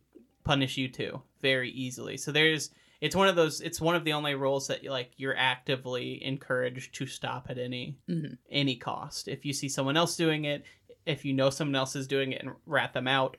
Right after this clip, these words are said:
Speaker 1: or just capture them or, "Why'd you kill them?" "Oh, he was breaching the masquerade." A lot of princes that say,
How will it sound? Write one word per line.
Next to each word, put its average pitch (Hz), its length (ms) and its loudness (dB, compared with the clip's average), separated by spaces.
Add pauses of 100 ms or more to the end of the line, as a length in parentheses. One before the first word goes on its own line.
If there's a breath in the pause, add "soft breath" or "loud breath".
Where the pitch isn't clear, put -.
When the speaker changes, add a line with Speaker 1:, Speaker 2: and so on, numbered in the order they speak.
Speaker 1:
or 127 140 0
just 123 400 -10
capture 139 440 -2
them 131 420 -4 (100)
or, 131 240 -6
"Why'd 170 260 2
you 208 60 -6
kill 240 200 0
them?" 135 240 -4 (240 soft breath)
"Oh, 202 160 8
he 160 120 2
was 165 120 0
breaching 143 360 -4
the 139 80 -2
masquerade." - 640 -4
A - 20 -4
lot 156 160 6
of 165 80 0
princes 147 360 -4
that 139 100 -6
say, 131 280 -2